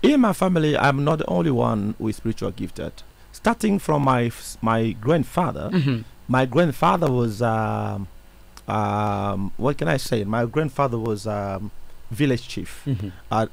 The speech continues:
Speaker 1: as you can know, and village chief, they do a lot of things,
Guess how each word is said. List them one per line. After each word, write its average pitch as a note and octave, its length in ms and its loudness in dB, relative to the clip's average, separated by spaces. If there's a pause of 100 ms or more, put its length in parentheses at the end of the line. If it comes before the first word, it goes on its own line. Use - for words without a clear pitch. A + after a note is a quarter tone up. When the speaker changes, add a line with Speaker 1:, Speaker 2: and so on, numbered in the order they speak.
Speaker 1:
as G#2+ 160 0
you A#2 60 -2
can A2+ 240 0
know, C3+ 300 2
and G#2+ 240 0
village B2+ 260 0
chief, - 400 -4
they A2 100 -2
do A2+ 240 -2
a G#2+ 60 0
lot A2+ 140 0
of A#2 140 -2
things, C3+ 440 -6